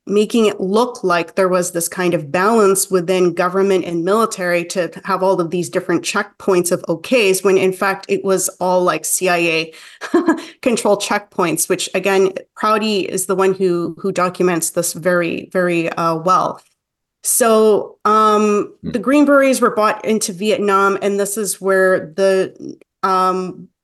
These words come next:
Speaker 1: the warfare of counterinsurgency was expanded upon. Uh, the French in the Algerian War, uh,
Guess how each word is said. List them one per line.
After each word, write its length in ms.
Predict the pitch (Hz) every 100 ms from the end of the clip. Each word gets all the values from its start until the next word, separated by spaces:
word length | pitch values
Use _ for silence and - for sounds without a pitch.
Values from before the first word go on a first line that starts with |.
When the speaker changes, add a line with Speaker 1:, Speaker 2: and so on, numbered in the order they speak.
| _ -
Speaker 1:
the 60 | 196
warfare 420 | 190 233 240 269
of 120 | 233
counterinsurgency 960 | - 226 226 220 196 196 185 190 190 185
was 140 | 170
expanded 500 | - - 190 190 190
upon. 400 | 185 180 - - -
Uh, 220 | 185 180
the 180 | 170 202
French 880 | 185 - - 190 262 - - - - -
in 300 | 214 214 190
the 420 | 196 196 190 175
Algerian 840 | 190 190 - 208 208 220 220 208 -
War, 640 | 175 170 175 180 220 294 - - - _ -
uh, 280 | 190 196